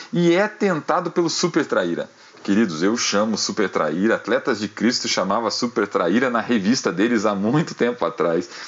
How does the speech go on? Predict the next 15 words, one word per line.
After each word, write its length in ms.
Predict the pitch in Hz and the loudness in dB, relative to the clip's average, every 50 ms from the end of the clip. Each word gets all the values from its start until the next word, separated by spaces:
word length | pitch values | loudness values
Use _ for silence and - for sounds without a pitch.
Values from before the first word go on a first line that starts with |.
| - - - - - - - | -16 -14 -16 -16 -16 -12 -6
E 140 | - 101 107 | 0 2 2
eu 180 | 120 120 98 98 | 4 4 4 2
amo 260 | 110 123 131 131 117 | 2 2 2 0 -2
essa 200 | 110 - - 78 | -2 -2 -4 -6
frase, 400 | - - 90 95 107 101 95 87 | -4 -2 0 0 0 0 -2 -4
super 400 | - - - 127 131 139 120 113 | -4 -2 -2 -2 0 0 0 0
traíra, 360 | - 101 85 80 90 90 92 | 2 0 0 0 0 -2 -4
porque 220 | - - - - | -4 -6 -8 -8
pra 240 | 156 - - 143 - | -4 -2 0 0 0
mim 120 | 110 123 147 | 0 0 -2
é 40 | |
o 60 | 151 135 | -2 -2
super 320 | - - 143 151 151 143 | -2 -4 -2 -2 -2 -2
traíra 400 | - - 95 87 82 80 82 78 | 0 0 0 0 0 -2 -4 -6
mesmo. 300 | 76 76 73 73 - | -8 -10 -12 -12 -12